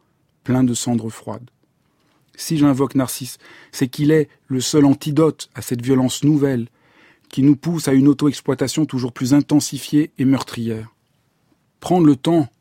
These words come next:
de retrouver, de cultiver cette profondeur, c'est là le sens le plus profond et le plus nécessaire du bonheur. Quand mon activité est restreinte à une pure efficacité mécanique,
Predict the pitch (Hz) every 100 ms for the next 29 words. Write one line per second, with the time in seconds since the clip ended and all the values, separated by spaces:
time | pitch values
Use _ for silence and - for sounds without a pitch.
0 | _ _ _ - 123 110 156 - 147 135
1 | 127 120 117 - 165 - 151 139 139 127
2 | _ _ _ - - 147 - 139 - 135
3 | 123 120 113 _ _ _ _ - 143 151
4 | 170 139 123 151 143 135 - 135 - 151
5 | - 170 135 123 - 139 151 151 - 151
6 | 123 120 123 117 107 - _ _ - _
7 | - 196 180 151 151 - 147 139 170 135
8 | 131 - 143 127 120 127 123 135 - 190
9 | 175 143 139 139 127 131 151 143 123 131
10 | 127 -